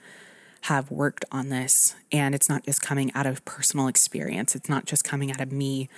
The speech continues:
just being more confident and working on myself. That is a huge part of it. But part of working on myself is the books, is the reading, is the research, and is amplifying other women and hearing their stories. So those are the biggest things I learned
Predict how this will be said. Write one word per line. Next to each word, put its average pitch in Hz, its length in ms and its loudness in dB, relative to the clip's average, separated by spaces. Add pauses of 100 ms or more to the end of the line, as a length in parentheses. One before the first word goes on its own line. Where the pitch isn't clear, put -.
(560)
just - 340 0
being 135 240 0
more 143 120 0
confident 151 460 0
and 143 120 0
working 165 260 2
on 135 80 0
myself. - 400 2
That 139 120 4
is 143 120 4
a 147 40 0
huge - 280 -6
part 147 180 -2
of 156 80 2
it. 196 180 2
But 156 260 4 (260)
part 170 180 4
of 175 120 4
working 151 280 0
on 151 80 2
myself 156 480 4
is 143 440 4 (400)
the 147 100 0
books, - 460 4
is 156 260 4
the 147 100 0
reading, 139 360 0
is 151 200 2
the 151 120 0
research, 135 520 0
and 147 240 -2
is 156 180 2 (340)
amplifying 135 680 0 (540)
other 147 240 2
women 151 240 2
and 131 120 -4
hearing 139 300 0
their - 140 -6
stories. - 580 0
So 135 400 4 (1000)
those 170 200 2
are 170 60 6
the 160 80 4
biggest 143 300 2
things 139 180 4
I 131 80 0
learned 135 360 0